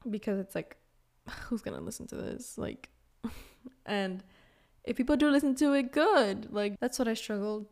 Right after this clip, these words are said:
to fucking think about. And there's no hate. Like, the thing is, it's no hate from this. Like, it's just, it's just exhaustion.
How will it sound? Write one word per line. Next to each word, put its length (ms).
to 360
fucking 360
think 220
about. 460
And 420
there's 280
no 200
hate. 440
Like, 240
the 120
thing 200
is, 140
it's 260
no 180
hate 600
from 440
this. 480
Like, 200
it's 460
just, 500
it's 120
just 440
exhaustion. 920